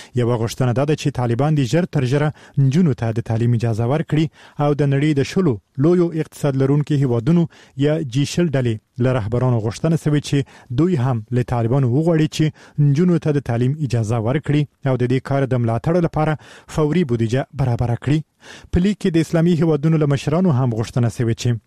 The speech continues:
طالبانو ته څرګنده کړي دین ښوونځیو ته د نجونو د تګ مخه نه نیسي. په دې آنلاین کمپاین کې تر یو میلیون ډیرو کسانو لاسلیکونه کړي او په ټولنیزو شبکو له دې ډلې ټویټر کې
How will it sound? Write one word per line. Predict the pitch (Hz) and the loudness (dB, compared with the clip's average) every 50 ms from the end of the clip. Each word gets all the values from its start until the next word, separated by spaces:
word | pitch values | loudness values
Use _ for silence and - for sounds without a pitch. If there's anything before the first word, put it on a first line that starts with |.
| _ - - | _ -6 -4
طالبانو | 123 120 120 127 165 170 160 - | -2 0 2 2 2 2 2 0
ته | 147 139 - - | -2 -4 -2 -2
څرګنده | 139 135 123 160 180 170 135 113 - | -4 -2 0 0 2 2 0 -2 -2
کړي | 120 117 117 110 - _ - 127 117 | -2 -2 -2 -4 -6 _ -8 -2 0
دین | 147 170 180 165 _ - - - - - | 2 2 2 0 _ -8 -20 -20 -14 -4
ښوونځیو | - 151 151 143 139 123 175 180 160 147 - | -2 0 2 2 2 2 2 2 2 0 0
ته | 143 135 120 | -2 0 0
د | 131 127 | 0 0
نجونو | 123 113 151 175 175 170 143 | 2 2 2 2 2 2 0
د | 123 - - | 0 -2 -2
تګ | 123 120 113 120 123 | -4 -2 0 0 0
مخه | 123 - - 135 156 | 0 0 -2 -4 0
نه | 175 160 151 135 117 | 2 2 2 4 2
نیسي. | 113 101 - - 143 135 _ _ _ _ - - - - - - | 0 -2 -2 -2 -4 -4 _ _ _ _ -20 -20 -20 -18 -12 -4
په | - 160 | -2 0
دې | 156 165 - 175 160 | 0 0 0 2 2
آنلاین | 151 156 160 160 151 - | 2 4 2 2 0 0
کمپاین | 156 143 - 156 156 160 156 | -2 -2 -2 0 0 0 0
کې | - 151 135 - | 0 -2 -2 -2
تر | 143 131 | 0 0
یو | 131 135 156 165 156 | 2 2 2 2 2
میلیون | 143 135 135 139 151 151 135 120 | 2 2 2 2 2 2 2 2
ډیرو | 147 180 180 165 - - | 2 2 0 0 -2 -2
کسانو | 123 110 - 135 127 127 120 117 | -6 -2 0 0 2 2 2 0
لاسلیکونه | 113 - - 123 127 - 180 156 127 - - | -2 -2 -2 -4 -2 0 2 0 0 0 -2
کړي | 120 113 123 123 117 _ _ - 131 | -2 -2 -2 -2 -4 _ _ -4 0
او | 127 127 - | 0 0 0
په | - 127 104 | -2 -4 -2
ټولنیزو | 123 120 113 117 127 127 120 120 - | -2 0 2 2 2 2 2 0 -2
شبکو | - 113 110 113 - - 156 170 | -4 -4 -4 -4 -2 0 0 0
له | 160 - - - - - - - 143 139 | 0 -2 -8 -20 -20 -12 -4 0 0 0
دې | 127 156 170 139 143 | 2 0 0 0 0
ډلې | 147 151 151 156 147 - | 0 0 0 0 -2 -2
ټویټر | - 180 190 - 131 113 - | -2 0 0 0 -2 -4 -2
کې | - | -4